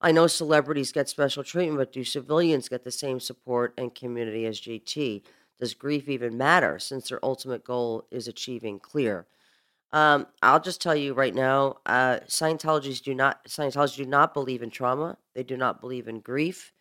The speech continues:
They are the proponents and the cause of this in all of our <laughs> lives, of grief and trauma. They don't recognize those types of words. Uh, but to give you the cold truth, and Mike, you could stop me if you disagree,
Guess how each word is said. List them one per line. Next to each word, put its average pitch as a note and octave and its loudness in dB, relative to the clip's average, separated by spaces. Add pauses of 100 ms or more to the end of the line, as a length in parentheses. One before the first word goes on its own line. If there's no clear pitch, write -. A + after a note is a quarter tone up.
(440)
They A#2 -2
are A2 2
the G2+ -8
proponents C3+ -2
and A#2+ -6
the A2+ -8
cause D#3+ 6
of F3 -2
this G3+ -2
in D3+ 0
all C#3 2
of D3+ -2
our D3+ 6
<laughs> F3 -2
lives, B3 6
of F3 -6
grief F#3+ 0
and C3+ -2 (460)
trauma. F#3 6
They E3 2
don't D#3 4
recognize C#3+ 0
those C3 -6
types D3 -2
of A#2+ -10
words. B2 0 (920)
Uh, C#3 10
but D3 0
to C#3+ -6
give D#3+ -2
you D#3 -4
the - -4
cold D3+ 0 (200)
truth, - -8 (120)
and C3 -4
Mike, C#3 0
you C3 -10
could - -14
stop D#3 -6
me D#3 -8
if C#3 -12
you C#3 -16
disagree, D3+ -4